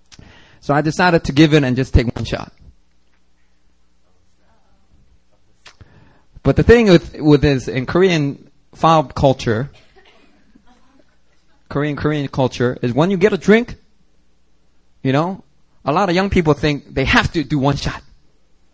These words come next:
So, you know, we just, we didn't know the drinking culture, so we just, one shot and we put it down. And then the upperclassmen, that you think, to them, that indicates that you're a good drinker and that you enjoy drinking. And so they're,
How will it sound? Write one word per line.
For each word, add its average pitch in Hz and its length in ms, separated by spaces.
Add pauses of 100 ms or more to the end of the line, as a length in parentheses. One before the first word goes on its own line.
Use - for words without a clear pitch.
(200)
So, - 240
you 156 120
know, 156 160
we 170 240
just, 175 220
we 170 140
didn't 151 200
know 131 140
the 123 120
drinking 117 180
culture, 127 300
so 120 220 (200)
we 185 80
just, - 180 (540)
one 143 240
shot 165 200
and 123 80
we 120 60
put 147 160
it 143 60
down. 147 320 (400)
And 143 80
then 165 80
the - 60
upperclassmen, 220 640
that 170 60
you 214 100
think, 151 500
to 175 100
them, 202 440
that 180 180
indicates 202 560
that 139 140
you're 170 140
a 147 60
good 147 180
drinker 170 340
and 143 160
that 135 120
you 151 140
enjoy 156 340
drinking. 131 460 (640)
And 156 80
so 165 80
they're, 151 120